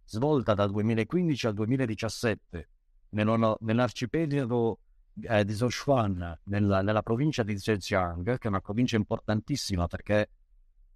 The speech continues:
è il contatto diretto, è uno dei contatti principali tra la Lombardia e la Cina. Dal duemilaquindici al duemiladiciassette i militari hanno raccolto, eh, hanno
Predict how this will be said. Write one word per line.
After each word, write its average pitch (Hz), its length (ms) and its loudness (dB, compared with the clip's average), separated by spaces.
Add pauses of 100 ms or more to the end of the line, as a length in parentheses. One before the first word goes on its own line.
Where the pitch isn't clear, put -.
(100)
è 104 80 -2
il 113 80 2
contatto 113 440 0
diretto, 107 520 0
è 127 80 -4
uno 147 160 0
dei 107 100 0
contatti 104 460 -2
principali 101 560 0
tra 98 160 0
la 95 80 4
Lombardia 95 480 0
e 87 40 2
la 87 120 0
Cina. 92 400 -4 (920)
Dal 123 160 2
duemilaquindici 156 680 0
al 123 80 2
duemiladiciassette 135 840 -2
i 120 40 2
militari 117 560 2
hanno 107 220 2
raccolto, 104 920 0 (460)
eh, 92 360 0
hanno 113 560 0